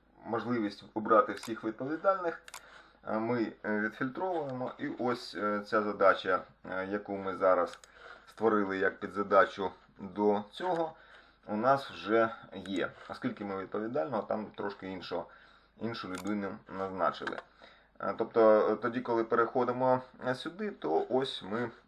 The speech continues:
бачимо схожий інтерфейс, е, як у попередній задачі. Ось я, е, ще трошки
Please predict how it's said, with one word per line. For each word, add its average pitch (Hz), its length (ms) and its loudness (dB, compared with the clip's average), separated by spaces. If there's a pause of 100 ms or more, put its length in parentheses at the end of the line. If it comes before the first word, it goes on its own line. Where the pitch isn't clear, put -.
(100)
бачимо 101 600 2 (360)
схожий 104 760 6
інтерфейс, 123 720 -2 (600)
е, 139 100 -2
як 143 240 4
у 143 60 -2
попередній 127 520 0
задачі. 117 600 6 (2250)
Ось 107 260 -4
я, 104 360 4
е, 101 200 0
ще - 260 -4
трошки 98 500 -4